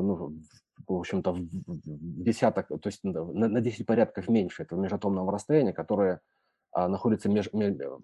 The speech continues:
ме-, ме-, меж атомами. Вот. И, э, такие точности, э, можно обеспечить современными технологиями. Эти технологии в ближайшее время позволят нам создать подобные же инструменты в космосе.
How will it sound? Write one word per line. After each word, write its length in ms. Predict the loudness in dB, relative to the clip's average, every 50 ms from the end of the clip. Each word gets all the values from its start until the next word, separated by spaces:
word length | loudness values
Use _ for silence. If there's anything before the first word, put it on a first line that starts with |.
| -10 _
ме-, 140 | -2 -2 0
ме-, 160 | 2 0 0
меж 220 | 2 2 0 2 2
атомами. 440 | 2 2 0 -4 -6 -6 -8 -10 -12 -16 _ -20 _ _ _ _ _ _ _
Вот. 380 | -6 -4 0 0 0 0 0 -2 _
И, 380 | 0 2 4 4 6 6 6 6 6
э, 200 | 6 6 4 4 2
такие 300 | 0 -4 0 2 2 4
точности, 640 | 4 2 0 0 0 -6 -6 -6 _ -2 0 0 0 0
э, 300 | -2 -2 -2 -2 -2 0
можно 240 | 0 0 0 0 -2
обеспечить 500 | -2 -2 0 _ 0 0 0 -6 _ -12
современными 480 | -8 -4 -2 0 0 2 2 0 -2 -4
технологиями. 680 | -4 -2 2 4 4 6 4 4 2 0 0 0 -2
Эти 180 | -4 -6 -8 _
технологии 640 | -8 _ 2 2 4 4 4 4 4 4 2 2 0 _ _ _ _ _ _ _ _
в 40 | -4
ближайшее 480 | -4 0 4 4 4 4 4 2 2 4
время 240 | 4 6 6 4 4
позволят 440 | 2 0 0 2 4 4 4 2 2
нам 140 | 0 -2 -2
создать 500 | -2 -6 -8 -2 2 0 0 0 -2 -14 _
подобные 540 | -2 0 4 6 6 6 6 6 4 4 0
же 100 | 0 -2
инструменты 540 | -4 -4 -4 -2 0 0 2 0 0 -2 -4
в 60 | -4
космосе. 500 | 2 2 2 2 0 -6 -10 -10 -12 -20